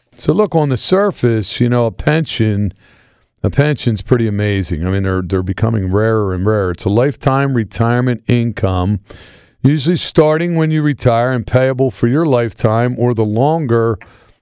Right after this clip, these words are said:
of two lifetimes for you and your spouse. So what's not to love? But let's face it, there is deep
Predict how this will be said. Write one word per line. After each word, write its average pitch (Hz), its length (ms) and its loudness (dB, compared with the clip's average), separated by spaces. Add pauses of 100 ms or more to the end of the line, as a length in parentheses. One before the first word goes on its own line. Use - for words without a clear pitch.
of 110 240 0
two 226 280 0
lifetimes 117 720 0
for - 180 0
you 131 460 0
and 104 240 0
your 120 160 0
spouse. - 760 -2 (680)
So - 160 -18
what's 151 240 0
not 143 220 0
to 104 80 -2
love? 104 580 -2 (1120)
But 143 100 4
let's 170 260 0
face 170 360 2
it, 98 80 -6
there 160 180 2
is 107 220 -4
deep 156 420 0